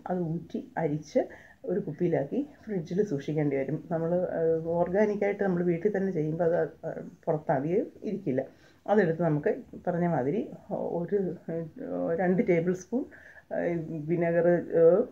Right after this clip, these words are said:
അതൊന്ന് ഡൈല്യൂട്ട് ചെയ്തിട്ട് അതോടൊപ്പം മധുരത്തിന് ആവശ്യമായ തേനും ചേർത്ത് വെറും വയറ്റിലും കഴിക്കാം, രാത്രി കിടക്കുമ്പോഴും കഴിക്കാം. പിന്നെ, ഏഹ്, അടുത്തൊരു ഒറ്റമൂലി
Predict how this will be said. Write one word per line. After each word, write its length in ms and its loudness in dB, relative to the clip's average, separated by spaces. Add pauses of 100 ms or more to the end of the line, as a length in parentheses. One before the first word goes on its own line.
(100)
അതൊന്ന് 260 4
ഡൈല്യൂട്ട് 460 2
ചെയ്തിട്ട് 320 0
അതോടൊപ്പം 520 2 (200)
മധുരത്തിന് 460 0
ആവശ്യമായ 460 -2
തേനും 300 2
ചേർത്ത് 300 -4
വെറും 260 2
വയറ്റിലും 360 -2
കഴിക്കാം, 280 0
രാത്രി 240 -2
കിടക്കുമ്പോഴും 500 -4
കഴിക്കാം. 320 2 (440)
പിന്നെ, 220 2 (240)
ഏഹ്, 320 -6
അടുത്തൊരു 420 4
ഒറ്റമൂലി 540 2